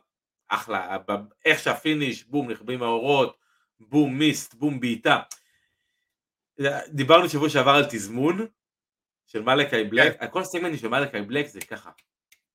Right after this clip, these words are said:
Speaker 1: כל
Speaker 2: כן,
Speaker 1: הסגמנטים
Speaker 2: זה בדיוק.
Speaker 1: של קודי, כל הסגמנטים של קודי, מתארחים,
Speaker 2: נכון.
Speaker 1: מגיעים מלא דברים, זה לעשות ככה,
Speaker 2: כן.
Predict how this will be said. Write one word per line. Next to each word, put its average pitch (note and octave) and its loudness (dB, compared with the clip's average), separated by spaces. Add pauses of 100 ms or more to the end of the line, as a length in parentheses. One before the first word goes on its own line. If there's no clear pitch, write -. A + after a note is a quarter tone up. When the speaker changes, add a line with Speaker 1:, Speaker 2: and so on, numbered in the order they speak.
(580)
Speaker 1:
כל - 2
Speaker 2:
כן, G#3 8
Speaker 1:
הסגמנטים A3 0
Speaker 2:
זה D4 2
בדיוק. - -8
Speaker 1:
של A#2 -6
קודי, D#3 2 (220)
כל C3+ -8
הסגמנטים C#3 -6
של G#2 -16
קודי, C#3+ -2 (640)
מתארחים, F#2 -10 (580)
Speaker 2:
נכון. A2 -18
Speaker 1:
מגיעים G#2 -6
מלא G#2 -4
דברים, G2 -8
זה F#2 -10
לעשות F#2+ -10
ככה, C#3+ 0
Speaker 2:
כן. F#2+ -16